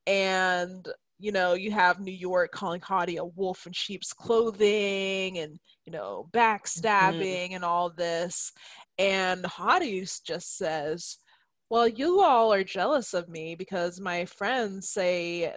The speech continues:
Speaker 1: that I look like Beyonce," and everyone just falls
Speaker 2: <laughs>
Speaker 1: out because in what
Speaker 2: Beyonce!
Speaker 1: universe? <laughs> Beyonce? <laughs> Beyonce?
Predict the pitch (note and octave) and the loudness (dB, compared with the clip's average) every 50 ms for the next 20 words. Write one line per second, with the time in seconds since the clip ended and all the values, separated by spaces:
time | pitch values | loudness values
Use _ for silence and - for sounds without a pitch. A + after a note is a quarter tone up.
0 | - - F3+ C#3+ G2+ D3 F3+ F3 F3+ F3 - F#3+ E3 E3 F3+ - - E3 E3 D#3 | -2 -2 0 2 2 0 0 -2 -4 -4 -4 -4 -4 -4 -4 -8 -10 -10 -6 -6
1 | A3+ C#4+ - - - F#3+ D#3+ B2 G#2+ G#2 A2 B2+ B2 - - - F3+ F#3 F#3 F#3 | -6 -6 -8 -8 -6 -4 -2 -2 -2 -4 -6 -6 -8 -10 -10 -6 -4 -4 -2 -2
2 | F3 - - - E3 F#3+ G3 G3+ G#3+ A3 A3 G#3+ G#3 G3 F#3+ F#3+ F#3+ G3 F#3 - | -4 -4 -2 0 0 2 4 4 2 2 4 2 0 2 0 0 -2 -4 -6 -8
3 | E3+ - - - - _ _ - F3+ E3 E3+ F3 F3 F3 E3+ E3 E3+ E3+ E3+ F#3 | -8 -8 -8 -10 -10 _ _ 4 6 8 8 8 6 6 6 6 6 4 4 2
4 | F#3+ - - - B4+ - - - - - - - - _ _ _ - E3+ F3 E3+ | 0 0 2 2 2 2 2 -4 -12 -12 -14 -14 -14 _ _ _ 0 2 4 6
5 | E3 D#3+ D#3+ - E3 A#2 F#2+ - _ _ _ _ _ _ _ _ _ _ - G#3 | 6 6 6 4 2 0 -4 -6 _ _ _ _ _ _ _ _ _ _ -8 -8
6 | G3+ - G#3+ A#3 G3 G3+ G3 G3+ G3+ G3+ G3+ G3 F#3+ G3+ G#3+ A#3 C4 C#4+ D4+ - | -6 0 4 4 4 6 4 2 2 0 0 -2 2 4 6 6 6 6 4 2
7 | - F#4 G4+ G4 D4+ C#4+ C4+ E4 A#4 B4 C5+ - - - - C#4+ G4 G#4 - - | 0 -2 2 4 6 8 8 10 8 8 6 4 4 6 8 10 10 8 8 8
8 | B3+ B3 A#3+ A#3+ B3 C4 - B3+ - - - - - - - - - G#4+ A#3+ - | 10 10 10 10 10 8 8 6 6 0 -6 -6 -6 -6 -2 2 2 2 2 2
9 | - - A4+ - - - - F#5+ C#5 - - D4 C#4+ C#4+ B3+ B3 E4 G#4+ A4 - | 4 6 6 6 6 2 -8 -8 -8 -4 -4 -2 0 2 0 0 0 -2 -4 -6
10 | - C#5 C#5+ D#5 E5 E5+ E5 D#5 - A#4+ B4 - - - - - - - D#4 D4 | -6 -6 -6 -4 -4 -4 -4 2 4 4 4 4 0 -12 -16 -18 -2 -2 -2 -2
11 | - D4 - A3+ A3+ G#3+ C4 A#3 A3 A3 D4 C#5 E5 D#5+ - - - - F#3 - | -2 -6 -12 -10 -8 -6 -4 0 2 2 4 4 2 2 0 -4 -4 -4 -2 -2
12 | A#3+ A#3+ A#3 - B4+ C5 | -2 -4 -4 -6 -6 -8